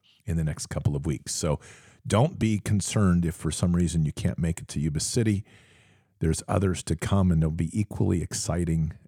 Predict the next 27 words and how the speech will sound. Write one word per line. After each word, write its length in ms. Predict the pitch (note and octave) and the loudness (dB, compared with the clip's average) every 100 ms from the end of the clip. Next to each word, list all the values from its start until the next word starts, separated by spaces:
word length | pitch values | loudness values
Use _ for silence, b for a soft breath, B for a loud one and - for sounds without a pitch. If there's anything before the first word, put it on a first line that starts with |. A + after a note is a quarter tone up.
| _ | _
on 140 | - D#2+ | -6 -4
all 260 | F#2 E2 | 0 0
of 80 | D#2+ | 0
them. 300 | D#2+ C#2+ D2 | 0 -2 -2
So 420 | - - D2 C#2+ - | -4 -4 -2 -4 -6
there 180 | - C#2+ | -4 -2
we 140 | C2 | -2
go. 240 | C2 - F#2+ - _ B B B B B - | -6 -8 -10 -18 _ B B B B B 0
All 80 | |
right, 200 | C#3 G#2+ | 2 2
Patriots, 720 | - F#2+ - G2 - - - - | 2 0 2 0 0 -4 -8 -4
it 140 | G#2+ A2 | 0 2
is 220 | G2 - | 0 0
that 280 | F#2+ - - | -4 -6 -4
time, 600 | - F#2 D#2 B1 - - _ _ _ _ _ _ _ - | 0 2 2 -2 -6 -16 _ _ _ _ _ _ _ -2
a 100 | F#2+ | -2
Friday 480 | - F#2+ F#2+ G#2 F2+ | 0 2 4 4 2
time 320 | - F2+ E2+ | 2 2 2
for 160 | F#2 | 0
us 140 | F2 - | -2 -2
to 100 | - | -2
come 220 | - A2+ | 2 2
together 480 | G#2 G2 G2 G2+ - b b b b b | 2 2 2 2 0 b b b b b
and 300 | F#2 F2 E2 | 2 4 4
to 160 | - D#2 | 0 -4
pray, 600 | - G2 G2+ G#2 G#2+ _ _ b b b b | 0 2 4 2 0 _ _ b b b b
um, 500 | - F#2 E2 D#2+ D2+ | 0 2 4 2 0